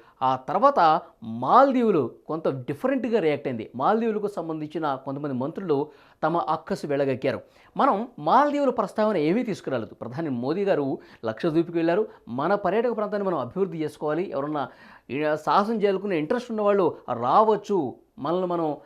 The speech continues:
ఎంకరేజ్ చేసుకుందాము, మన పర్యాటక రంగాన్ని మనం వృద్ధి చేసుకుందామని మంచి మెసేజ్ ఇచ్చారు. అయితే ఇక్కడ మాల్దీవ్ సంబంధించినటువంటి అక్కడ ప్రభుత్వంలో ఉన్నటువంటి మంత్రులకు ఏమి ఇబ్బంది కలిగిందో ఏమో కానీ చాలా డిఫరెంట్గా రియాక్ట్ అయ్యారు.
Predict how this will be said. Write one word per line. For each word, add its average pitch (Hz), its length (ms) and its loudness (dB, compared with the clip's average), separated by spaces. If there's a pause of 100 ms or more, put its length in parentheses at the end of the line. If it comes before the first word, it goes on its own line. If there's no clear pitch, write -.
(100)
ఎంకరేజ్ 165 460 0
చేసుకుందాము, 156 640 -4 (320)
మన 135 200 -2
పర్యాటక 214 380 -2
రంగాన్ని 190 340 0
మనం 139 180 -2
వృద్ధి 139 200 -6
చేసుకుందామని 165 840 -4
మంచి 165 200 -6
మెసేజ్ 131 280 -8
ఇచ్చారు. 107 280 -10 (120)
అయితే 139 400 -6 (360)
ఇక్కడ 277 280 2
మాల్దీవ్ 254 840 0 (220)
సంబంధించినటువంటి 185 840 -2 (220)
అక్కడ 131 160 -4
ప్రభుత్వంలో 196 540 -4
ఉన్నటువంటి 170 320 -4
మంత్రులకు 175 760 0 (340)
ఏమి 208 340 0
ఇబ్బంది 196 340 0
కలిగిందో 175 380 -2
ఏమో 147 260 -2
కానీ 135 400 -4 (420)
చాలా 185 120 2
డిఫరెంట్గా 208 640 -2
రియాక్ట్ 175 320 2
అయ్యారు. 185 260 2